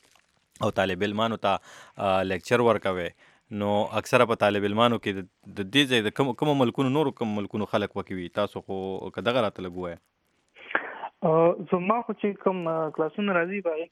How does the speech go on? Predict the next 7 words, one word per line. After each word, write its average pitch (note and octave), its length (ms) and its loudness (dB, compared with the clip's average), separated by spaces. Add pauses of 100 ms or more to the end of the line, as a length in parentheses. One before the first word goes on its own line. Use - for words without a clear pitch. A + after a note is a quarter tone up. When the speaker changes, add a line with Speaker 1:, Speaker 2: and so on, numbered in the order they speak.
Speaker 2:
کې E3 180 -2 (120)
اکثر، F#3+ 680 2
آ، D3 260 2 (460)
سټوډنټان D#3+ 680 2
هم D#3+ 240 -2
د D3 40 -4
امریکې D3 680 -2